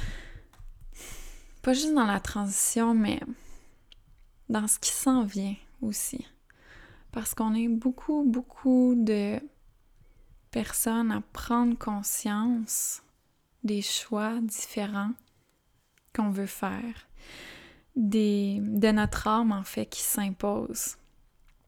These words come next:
de notre âme qui nous invite à, à prendre sa place, à prendre la place et à vraiment délaisser notre ego,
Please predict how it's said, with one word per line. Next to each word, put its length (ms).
de 140
notre 340
âme 260
qui 180
nous 240
invite 560
à, 300
à 100
prendre 420
sa 200
place, 600
à 60
prendre 560
la 280
place 680
et 140
à 60
vraiment 360
délaisser 460
notre 340
ego, 340